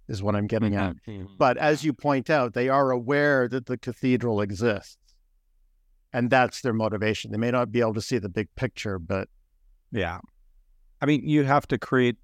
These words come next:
Speaker 2: real and honest relationships with these people so that they do see that you have something at stake as well.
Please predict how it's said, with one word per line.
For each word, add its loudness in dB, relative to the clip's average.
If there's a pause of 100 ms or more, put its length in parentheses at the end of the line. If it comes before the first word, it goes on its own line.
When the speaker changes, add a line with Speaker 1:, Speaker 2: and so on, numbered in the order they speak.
Speaker 2:
real 4
and 0
honest 0
relationships -2
with 0 (400)
these 0
people -2
so -2
that 2 (880)
they 0 (260)
do 4
see 0
that -4
you 0
have 2
something -2
at -6
stake -2
as -2
well. 0